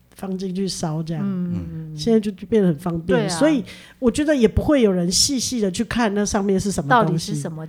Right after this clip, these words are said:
Speaker 2: 金？
Speaker 1: 对，然后我也很喜欢有一个东西，我不知道你知不知道，就是那个桌子的，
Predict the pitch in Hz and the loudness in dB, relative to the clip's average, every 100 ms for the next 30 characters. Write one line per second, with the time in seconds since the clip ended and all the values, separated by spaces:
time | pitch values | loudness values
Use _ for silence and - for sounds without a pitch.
0 | - - 175 160 233 - - - - _ | -14 -12 -2 4 4 2 -8 -20 -20 _
1 | _ 247 330 320 285 302 269 247 208 240 | _ 2 6 8 8 6 4 2 2 2
2 | 226 185 196 208 220 214 214 214 208 214 | 2 0 -2 -2 0 0 -2 -2 -4 -6
3 | _ _ _ - 185 208 254 226 180 190 | _ _ _ -12 -8 -4 -2 0 -2 -6
4 | 196 220 180 - - _ - 247 262 262 | -6 -4 -6 -10 -20 _ -10 -6 -4 -4
5 | 262 220 - 269 247 247 214 196 190 175 | -2 -4 -4 0 2 0 -4 -4 -2 -2
6 | 165 | -6